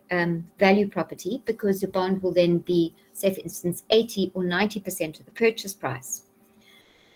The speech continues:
This is also really, really a, a good idea if it's at all possible, because it might very well affect the interest rate that the bank will give you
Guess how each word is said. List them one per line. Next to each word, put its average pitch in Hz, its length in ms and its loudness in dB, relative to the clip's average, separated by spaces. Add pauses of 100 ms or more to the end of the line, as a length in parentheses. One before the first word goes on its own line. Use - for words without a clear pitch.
(420)
This 254 240 8
is 370 80 -2
also 233 480 2
really, 208 720 6
really 175 680 6
a, 180 240 0
a 180 40 -2 (140)
good 190 140 2
idea 180 340 4
if - 200 -2
it's - 140 -8
at - 60 -10
all 165 160 2
possible, 196 560 -2
because 214 340 -2
it 214 80 -8 (120)
might 214 280 0
very 247 260 2
well 190 220 2
affect 196 320 -4
the - 140 -10
interest 214 400 -2
rate 165 240 -4
that 180 120 -4
the - 60 -20
bank 175 300 -4
will 175 80 -2
give 170 240 -2
you - 200 -12